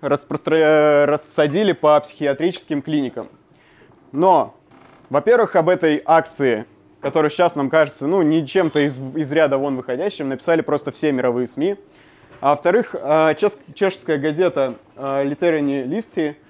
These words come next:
написала такие строки: «Семь человек на Красной площади — это как минимум семь причин, по которым мы никогда не сможем ненавидеть русских».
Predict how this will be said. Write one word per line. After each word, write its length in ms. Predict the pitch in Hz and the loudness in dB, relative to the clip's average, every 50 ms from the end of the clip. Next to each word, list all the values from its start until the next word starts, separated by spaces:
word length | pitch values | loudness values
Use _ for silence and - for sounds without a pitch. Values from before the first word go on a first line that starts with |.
| _ _ - | _ _ -8
написала 400 | 139 135 - - 180 175 175 165 | -8 -6 -2 2 2 4 4 4
такие 460 | 147 139 127 - 170 165 160 156 139 | 2 -2 -4 0 2 4 4 4 2
строки: 500 | - - - 147 147 135 127 - 110 104 - - - - - - _ | 0 0 0 2 2 2 2 0 -6 -6 -8 -14 -20 -20 -20 -20 _
«Семь 200 | - - 196 226 | -4 -2 -2 0
человек 280 | 214 - 190 190 190 - | 0 2 2 2 2 2
на 100 | 175 170 | -2 -2
Красной 320 | 170 185 190 185 - 147 | 0 0 0 0 -2 -6
площади — 420 | 135 - 196 226 - - 180 143 156 | -4 -2 -2 -2 -2 -4 -4 0 0
это 180 | 156 123 160 | 0 0 -2
как 160 | 143 156 135 160 | -6 -6 -6 -4
минимум 280 | 180 180 165 156 151 | -2 -2 -2 -2 -2
семь 240 | - - 185 180 151 | -2 0 0 0 0
причин, 320 | 156 139 - - 220 220 | -2 -6 -4 -2 -2 -2
по 120 | 214 - 147 | 0 -2 -2
которым 360 | - 143 131 165 156 151 147 | 0 0 0 2 2 2 0
мы 100 | 160 165 | 0 0
никогда 380 | 160 151 151 147 139 135 175 190 | 0 0 0 0 2 2 2 2
не 80 | 170 | 0
сможем 340 | - - 143 147 139 143 139 | -2 -2 -2 0 0 0 -2
ненавидеть 460 | 135 135 139 135 135 135 135 131 - | -2 0 0 0 -2 -2 -4 -6 -6
русских». 340 | - 127 110 - - 104 92 | -6 -8 -8 -8 -12 -16 -16